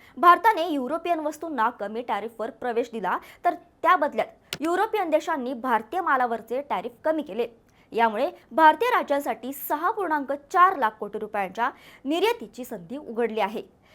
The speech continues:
अमेरिकेला हे लक्षात आलं की जर आपण भारताला रोखून धरलं, तर भारत युरोपशी हातमिळवणी करून आपल्याला व्यापारी स्पर्धेत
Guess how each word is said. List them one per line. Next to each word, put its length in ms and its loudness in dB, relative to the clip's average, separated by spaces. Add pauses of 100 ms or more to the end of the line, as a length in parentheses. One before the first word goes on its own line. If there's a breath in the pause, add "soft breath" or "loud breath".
(120 soft breath)
अमेरिकेला 540 2
हे 220 0
लक्षात 280 0
आलं 260 4
की 180 -6
जर 300 -2
आपण 300 -2
भारताला 460 0
रोखून 320 -6
धरलं, 400 -4
तर 80 0
भारत 480 0
युरोपशी 440 -4 (120)
हातमिळवणी 500 -2
करून 240 -4 (240 loud breath)
आपल्याला 460 6
व्यापारी 540 2
स्पर्धेत 340 -6